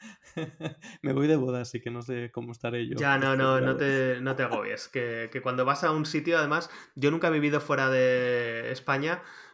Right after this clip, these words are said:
Speaker 2: pero sí que me pasa de tener muchos amigos en alguna ciudad y, y cuando vas, intentar encajarlos a todos y luego te sientes como que vas a quedar mal con los que no veas y tal.
Speaker 1: Es
Speaker 2: Entonces,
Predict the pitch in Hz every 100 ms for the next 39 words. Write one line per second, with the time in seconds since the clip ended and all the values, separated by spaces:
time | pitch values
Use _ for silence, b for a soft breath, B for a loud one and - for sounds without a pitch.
0 | _ 139 131 143 151 151 151 147 139 135
1 | 139 135 139 156 139 135 139 139 143 127
2 | 123 135 135 135 123 147 165 - 160 131
3 | 127 123 120 117 151 139 131 127 127 139
4 | 165 - B B B _ - 156 139 135
5 | 143 156 165 170 147 147 143 139 170 151
6 | 139 156 156 151 139 - 135 131 127 127
7 | 139 135 135 135 135 135 139 131 131 -
8 | 127 120 143 147 135 135 147 170 B B
9 | - 135 135 117